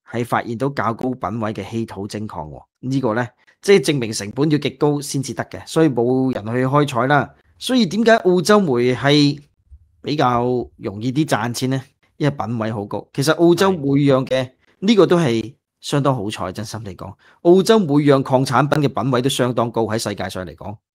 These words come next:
Speaker 1: 都係差唔多係頂級嘅品位嚟，即係每樣都係喎，即係你好少搵到咁嘅國-，有咁嘅國家係咁好彩。咁當然啦，之前係蹉跎歲月啦下，因為呢個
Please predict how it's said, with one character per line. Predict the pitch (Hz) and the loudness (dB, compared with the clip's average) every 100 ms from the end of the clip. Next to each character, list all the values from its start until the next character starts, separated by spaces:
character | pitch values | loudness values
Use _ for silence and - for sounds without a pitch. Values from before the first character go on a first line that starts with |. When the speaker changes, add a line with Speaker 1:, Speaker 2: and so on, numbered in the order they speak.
| _ | _
Speaker 1:
都 | 208 190 | 2 4
係 | 135 131 131 131 | 6 4 2 -2
差 | - 185 | 0 2
唔 | 139 | 4
多 | 117 143 | 2 -2
係 | |
頂 | 143 104 135 | -2 -4 -4
級 | 139 107 | -4 -6
嘅 | - | -8
品 | 107 | -8
位 | 104 87 | -8 -8
嚟， | 64 | -4
即 | 160 | 0
係 | |
每 | 147 117 127 | 0 0 0
樣 | 117 120 | 0 0
都 | 139 | -2
係 | 110 98 | -2 -6
喎， | 92 - _ | -8 -10 _
即 | - | -2
係 | 165 | 2
你 | 135 | 4
好 | 127 | 4
少 | 143 143 | 2 2
搵 | 139 | 0
到 | 139 | 0
咁 | 131 131 | 0 -4
嘅 | |
國-， | 120 110 - - | -2 -4 -6 -8
有 | 120 113 | -6 -4
咁 | 120 | -4
嘅 | 135 127 | -2 -2
國 | 113 - | -4 -2
家 | 123 | -2
係 | 110 98 _ _ - | -2 -6 _ _ -12
咁 | 98 | -6
好 | 104 | -6
彩。 | 120 117 123 | -4 -4 -4
咁 | |
當 | 117 120 | -6 -4
然 | 110 | -4
啦， | 117 | -6
之 | - 123 | -6 -10
前 | 87 | -10
係 | 80 | -12
蹉 | - 113 | -8 -8
跎 | - 80 | -8 -12
歲 | - 92 | -12 -10
月 | 92 | -10
啦 | - 98 | -10 -10
下， | 95 92 _ _ - | -10 -12 _ _ -8
因 | 117 | -4
為 | |
呢 | 117 | -2
個 | 117 107 104 | 0 -2 -4